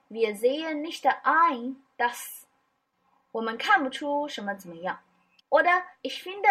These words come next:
es ungerecht, wenn，我觉得如果这样的话不公平。或者einerseits, andererseits，一方面，另一方面。摆出了立场之后，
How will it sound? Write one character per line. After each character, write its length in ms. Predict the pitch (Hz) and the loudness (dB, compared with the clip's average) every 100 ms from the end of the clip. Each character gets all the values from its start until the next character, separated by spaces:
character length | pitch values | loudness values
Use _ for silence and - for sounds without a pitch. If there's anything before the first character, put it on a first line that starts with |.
| 370 | 4
es 220 | 285 - - | 2 -4 -4
ungerecht, 920 | 381 494 381 247 226 208 - - 202 - | -2 0 0 0 0 -6 -8 -18 -20 -18
wenn， 560 | 196 240 254 190 180 185 _ _ _ _ _ _ _ _ | -2 2 2 0 -10 -16 _ _ _ _ _ _ _ _
我 200 | 240 233 | 2 4
觉 180 | 226 247 | 6 4
得 160 | 311 | 4
如 140 | 277 311 | 0 2
果 140 | 285 | 0
这 160 | 233 339 | 2 2
样 180 | 311 226 | 2 2
的 80 | |
话 220 | 214 220 196 | 0 -2 -2
不 120 | 247 | -2
公 280 | 277 311 330 | -4 -4 -6
平。 260 | - - _ _ _ _ _ _ _ _ | -12 -18 _ _ _ _ _ _ _ _
或 120 | 392 | 2
者 320 | - 285 285 - _ - | 6 6 6 0 _ 0
einerseits, 880 | 285 359 440 466 427 320 320 330 - _ - | 2 2 2 0 4 6 4 -2 -16 _ 0
andererseits， 840 | 277 294 240 202 185 175 175 - _ _ _ _ _ | 0 0 -2 -4 -4 -8 -8 -18 _ _ _ _ _
一 100 | - | -12
方 200 | 311 392 | 4 4
面， 320 | 392 349 277 269 | 6 4 4 2
另 120 | 277 | 0
一 120 | 240 | -2
方 180 | 240 240 | -4 -6
面。 200 | 220 - _ _ _ _ _ _ _ _ _ | -8 -12 _ _ _ _ _ _ _ _ _
摆 200 | 294 269 | 4 4
出 160 | - 440 | 2 -2
了 100 | 453 | 0
立 180 | 480 | 0
场 260 | 339 285 202 | 0 -4 -4
之 120 | 262 | -6
后， 300 | 285 - - | 0 0 0